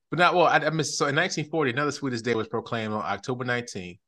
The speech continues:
The promotional event was marked by the distribution of more than ten thousand boxes of candy by the Sweetest Day Committee.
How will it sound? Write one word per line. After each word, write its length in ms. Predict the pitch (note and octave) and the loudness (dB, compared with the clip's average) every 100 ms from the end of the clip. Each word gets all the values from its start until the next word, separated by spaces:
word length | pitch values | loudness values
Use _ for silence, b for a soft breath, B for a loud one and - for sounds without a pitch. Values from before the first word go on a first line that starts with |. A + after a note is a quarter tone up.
| b b b - | b b b -10
The 300 | G2+ A#2 A2 | -4 -2 -4
promotional 580 | - B2+ E3 D#3 C#3 A#2+ | -6 -2 -2 -2 -6 -6
event 280 | A2 A#2+ | -4 -4
was 160 | G2+ G2 | -4 -4
marked 300 | A2+ A#2+ G2+ | 2 2 2
by 140 | G#2+ | -2
the 80 | G2+ | -2
distribution 600 | G2 B2 - A2 A2+ G#2 | -6 -6 -6 -8 -8 -8
of 80 | F#2+ | -6
more 220 | A2 A2+ | -4 -4
than 240 | G2 F#2 F#2+ | -4 -10 -6
ten 240 | F3+ E3 | -6 -4
thousand 420 | C#3+ C3 B2+ A2 | 2 4 4 -2
boxes 360 | G#2+ G#2+ G#2 F#2+ | 0 0 -4 -12
of 120 | - | -10
candy 360 | - A2+ F#2 F2+ | -8 -6 -8 -8
by 180 | G2 | -6
the 80 | F#2 | -6
Sweetest 400 | - A#2 A2+ G2+ | -8 -6 -6 -6
Day 160 | G#2 G2 | -6 -8
Committee. 480 | G2 F#2 E2+ D#2 | -10 -14 -12 -14